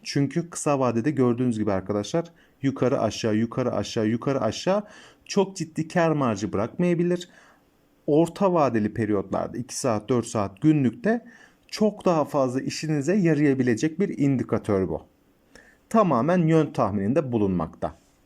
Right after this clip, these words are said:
Bir diğer indikatörümüze geçelim. Lux Algo'dan Trend Lines. Bunu nasıl ekliyoruz arkadaşlar?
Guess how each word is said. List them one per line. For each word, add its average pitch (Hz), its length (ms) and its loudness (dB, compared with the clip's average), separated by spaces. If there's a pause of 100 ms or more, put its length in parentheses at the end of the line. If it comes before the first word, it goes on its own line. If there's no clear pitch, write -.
(1400)
Bir 185 280 0
diğer 190 200 2
indikatörümüze 131 760 2
geçelim. 95 420 -2 (1000)
Lux 185 360 0
Algo'dan 165 600 0 (180)
Trend 135 380 0
Lines. - 480 -10 (640)
Bunu 185 200 4
nasıl 180 240 2
ekliyoruz 101 380 0
arkadaşlar? 92 720 -2